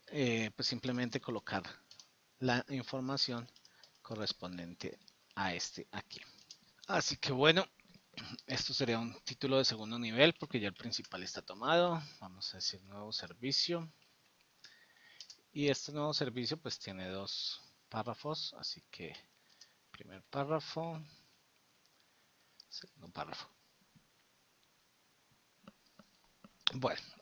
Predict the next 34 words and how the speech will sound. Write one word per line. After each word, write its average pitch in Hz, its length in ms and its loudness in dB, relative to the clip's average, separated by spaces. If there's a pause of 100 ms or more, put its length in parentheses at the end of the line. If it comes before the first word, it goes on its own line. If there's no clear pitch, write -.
(100)
eh, 131 600 6
también 131 400 4
tiene 120 240 0
una 113 120 -2
imagen, 120 460 2 (160)
así - 200 -10
que - 140 -14
vamos 95 420 -8
con - 220 -20
el - 60 -18
figure. 147 480 -2 (1040)
Una 87 180 -10
imagen 107 640 4
llamada 92 340 -6
cuadro 135 920 6
punto 101 340 -8
J 90 200 -8
P - 160 -10
G, 123 180 0
pero 87 200 -8
eso 107 160 -8
está - 180 -8
metido 92 400 -8
dentro 90 320 -10
de 85 60 -12
mi 80 100 -12
M 82 180 -10
G, 139 280 -2 (160)
listo. 147 420 -6 (800)
Eh, 123 400 2
aquí, - 600 -6 (280)
imagen 107 400 -6
de 98 80 -6
producto. - 560 -10